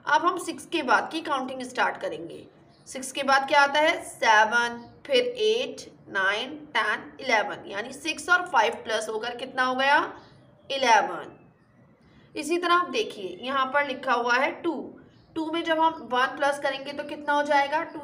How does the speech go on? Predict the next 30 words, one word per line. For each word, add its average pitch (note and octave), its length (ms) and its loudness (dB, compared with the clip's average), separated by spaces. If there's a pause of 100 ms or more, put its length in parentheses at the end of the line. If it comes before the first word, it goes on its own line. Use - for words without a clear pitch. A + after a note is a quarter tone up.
के D4 80 -4
बाद C4+ 500 0
हम C#4 360 -4
एक B3+ 200 -4
line F3+ 200 -4 (160)
draw F#3 140 -2
कर F3+ 180 -6
लेंगे, E3+ 340 -14 (400)
तो A3 40 -14
टू C4 240 -10
के C#4 120 -4
बाद C4+ 420 2
वन, F3+ 360 -4
यानी G#3 220 -4
कि A3 120 -12
टू C#4 120 -14
के B3+ 160 -4
बाद A#3+ 240 0
क्या A#3+ 140 0
आता A#3 160 -2
है, D#4 140 -4
थ्री, D#4 220 -6 (420)
तो A#3 60 -12
टू C4 220 -12
के C4 100 -4
बाद A#3 220 4
आता G#3+ 240 0
है D4+ 180 2 (500)
थ्री, B3+ 160 -10 (1000)
यानी G3+ 240 -8